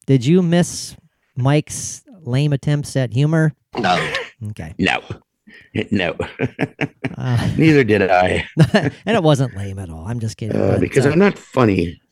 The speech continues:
Speaker 3: Well, I'm not funny on the show anyway, but when I'm not on the
Speaker 1: What?
Speaker 3: show, boy, I'm just a stick in the frickin' mud.
Speaker 1: What the hell are you talking about, man? What are you
Speaker 3: Anyway.
Speaker 1: talking about? I, <laughs> that reminds me, by the way, watching some of this newly rediscovered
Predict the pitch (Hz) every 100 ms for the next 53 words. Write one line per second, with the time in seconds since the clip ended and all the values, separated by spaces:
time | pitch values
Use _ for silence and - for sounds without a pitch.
0 | - 117 95 107 127 - 101 92 85 80
1 | - 95 87 - 113 104 82 78 78 85
2 | 87 85 80 85 107 120 98 - 104 92
3 | 82 78 80 92 90 - - - - -
4 | 82 - - 117 123 104 87 69 73 -
5 | 240 151 214 180 160 127 113 107 95 90
6 | 82 101 101 107 - - 226 302 220 175
7 | 190 - 123 113 98 85 85 - _ _
8 | _ 175 - - - - - - _ -
9 | - 175 143 170 123 117 151 156 135 120
10 | 90 - _ _ _ _ _ _ _ _
11 | _ - 113 139 220 - 269 233 - 175
12 | 165 127 127 - 135 160 226 220 190 135
13 | 170 170 139 - 170 160 160 135 117